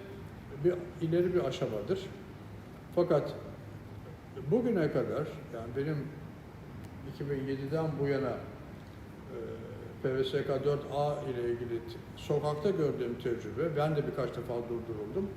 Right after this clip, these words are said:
Polis bu kuralları uygulamadan du-, durduruyor. Ya hakikaten bir durdurma sebebi olmadan durduruyor insanları. Ve bu da tabii insanlarda üç dört defa sokakta gezerken durdurulursanız,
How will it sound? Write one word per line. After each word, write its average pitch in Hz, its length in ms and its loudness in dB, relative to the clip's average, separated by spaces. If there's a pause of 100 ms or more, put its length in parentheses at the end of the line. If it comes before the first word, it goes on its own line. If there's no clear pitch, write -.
(580)
Polis 190 360 8 (240)
bu - 180 0
kuralları 156 420 6
uygulamadan 156 760 4
du-, 117 380 0
durduruyor. - 500 -4 (840)
Ya 113 180 -4
hakikaten 151 540 4
bir 143 180 2
durdurma 143 400 2
sebebi 135 520 4
olmadan 147 500 8 (880)
durduruyor 120 400 2 (100)
insanları. 104 500 -4 (640)
Ve 156 140 2
bu 160 100 4
da 143 140 6
tabii 139 220 2
insanlarda 143 720 4 (640)
üç - 160 -2
dört 170 200 6
defa 139 400 4 (360)
sokakta 143 560 0
gezerken 135 600 2
durdurulursanız, 135 840 0